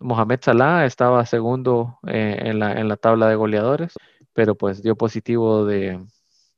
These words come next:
de covid, entonces hay que ver cuándo, cuándo regresa. Mané, pues, es,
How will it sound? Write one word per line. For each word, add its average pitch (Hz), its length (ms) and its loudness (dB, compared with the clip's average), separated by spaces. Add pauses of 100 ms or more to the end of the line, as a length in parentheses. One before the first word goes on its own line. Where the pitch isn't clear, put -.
de 113 220 -6
covid, 113 340 -4 (300)
entonces 113 440 -8
hay 110 180 -2
que - 140 -4
ver 113 200 -2
cuándo, 107 440 -4
cuándo 107 280 -4
regresa. 110 500 -4 (720)
Mané, 120 360 -2
pues, - 400 -6
es, - 420 -14